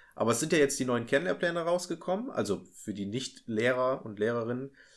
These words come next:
ähm, es gibt immer, ähm, Kernlehrpläne, wo halt drin steht, was gelehrt werden soll. So, und, ähm, der letzte von, ähm, von der Sekundarstufe eins, also fünfte bis, ich sag jetzt mal zehnte Klasse,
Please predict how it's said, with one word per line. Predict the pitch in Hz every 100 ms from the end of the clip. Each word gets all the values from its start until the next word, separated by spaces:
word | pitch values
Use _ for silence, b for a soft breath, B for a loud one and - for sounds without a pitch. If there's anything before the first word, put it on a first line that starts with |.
| b _ -
ähm, | 98 95
es | -
gibt | 113 -
immer, | 113 110 101 95 92
ähm, | 101 95 92
Kernlehrpläne, | - 117 139 151 147 143 - 147 156 165 175 185 -
wo | - 107
halt | 117 -
drin | 127
steht, | - 139 131
was | 117 120
gelehrt | 120 101 110 113
werden | 101 92
soll. | 95 90 82 - b b b b
So, | - 107
und, | 98 98 101 95 - -
ähm, | 95 92 90 _ _ _
der | 113 104
letzte | 117 135 - 123
von, | - 113 104 95 92 -
ähm, | 98 92 90 87 - _ _ _ _ - -
von | 107 101
der | 98
Sekundarstufe | 92 101 104 - 104 104 - 104 -
eins, | 110 139 147 -
also | 101 92
fünfte | - 113 123 -
bis, | 95 87 - - - -
ich |
sag | - 95
jetzt | 92
mal | 90
zehnte | - 107 101
Klasse, | - 123 160 160